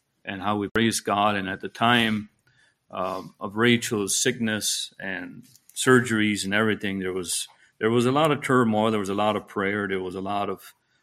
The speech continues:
a lot of things we, we just called out to the Lord. And the Lord taught me a lot about prayer during these times,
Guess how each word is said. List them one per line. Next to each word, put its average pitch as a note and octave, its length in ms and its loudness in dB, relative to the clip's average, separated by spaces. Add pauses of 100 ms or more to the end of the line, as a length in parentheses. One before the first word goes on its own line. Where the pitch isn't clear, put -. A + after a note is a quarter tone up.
(100)
a - 40 -8
lot C#3+ 200 4
of - 140 -4
things C#3 300 2
we, G2+ 240 -6
we G2 320 -4
just A#2+ 340 -4 (540)
called D3 300 4
out C3+ 240 6
to A#2+ 80 -8
the A2+ 80 0
Lord. A2 420 0
And F#2+ 240 -4
the G2+ 60 -2
Lord C3 260 0
taught C#3 260 0
me B2+ 120 -4
a G2+ 60 -4
lot G#2+ 300 0
about A#2+ 380 -2
prayer F#2+ 300 -4
during G2+ 260 -8
these G2 220 -8
times, F#2 560 -10